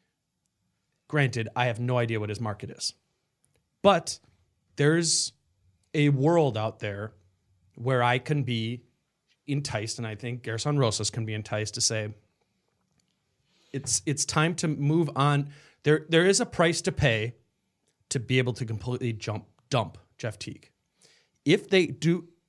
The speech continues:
that is, that is a way to get multiple pieces back via free agency this summer. Th-, if they can just dump Jeff Teague, which is hard, maybe that costs you a first-round pick, and you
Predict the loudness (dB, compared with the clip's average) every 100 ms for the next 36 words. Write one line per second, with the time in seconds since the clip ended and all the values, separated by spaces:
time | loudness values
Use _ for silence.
0 | -2 4 6 6 4 4 2 2 2 4
1 | 2 4 4 2 0 -4 _ _ _ _
2 | _ -2 -2 0 -2 -2 -8 -10 _ _
3 | _ -6 -2 4 4 2 -2 -4 -4 -4
4 | -4 -4 -2 0 0 -2 -8 -4 -4 -4
5 | -4 -4 -6 -8 -8 -4 -4 -4 -12 -20
6 | _ -20 _ -4 0 0 0 0 -2 -2
7 | 2 0 0 -4 -4 -6 -8 -14 _ _
8 | _ -8 -4 -4 -2 0 0 -4 -14 _
9 | -2 0 0 0 -2 -2 -4 -4 -4 -4
10 | -4 -10 -14 _ _ _ _ _ _ _
11 | _ _ _ _ _ _ -8 -6